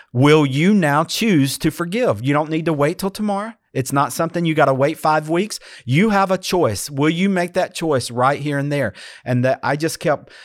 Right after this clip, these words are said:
you know, they caught me in this, in this, this prayer, "God, help me to forgive." "Nope, he's done everything he needs to do. Jesus died two thousand years ago. You can do this. Will you choose to forgive?"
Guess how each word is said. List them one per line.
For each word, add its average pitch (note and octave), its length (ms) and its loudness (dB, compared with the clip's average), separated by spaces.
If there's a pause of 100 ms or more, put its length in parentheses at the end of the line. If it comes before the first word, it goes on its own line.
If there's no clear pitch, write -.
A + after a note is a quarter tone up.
(120)
you C3+ 140 0
know, C3 160 2
they B2 160 0
caught F#3 340 2
me D3 200 0
in B2+ 120 0
this, B2 240 -2 (180)
in C3 200 -2
this, B2+ 240 -2 (340)
this B2 240 -2
prayer, D3+ 560 -2
"God, C3 380 2 (320)
help D3+ 240 2
me D3+ 200 0
to C#3+ 140 -6
forgive." A#2 640 -4
"Nope, A#2 440 2
he's C3+ 180 -2
done C3 180 2
everything F#3+ 420 2
he F#3+ 80 4
needs F#3 260 2
to G3 100 -6
do. G3 140 4
Jesus C3+ 340 -2
died C3 240 4
two D#3 140 2
thousand E3+ 380 2
years A3 240 2
ago. C3 240 2
You C#3+ 220 2
can G#3 180 0
do A#3+ 200 4
this. D3 340 2
Will E3 280 4
you A3+ 200 0
choose F#3+ 400 0
to G3+ 100 0
forgive?" G3+ 360 0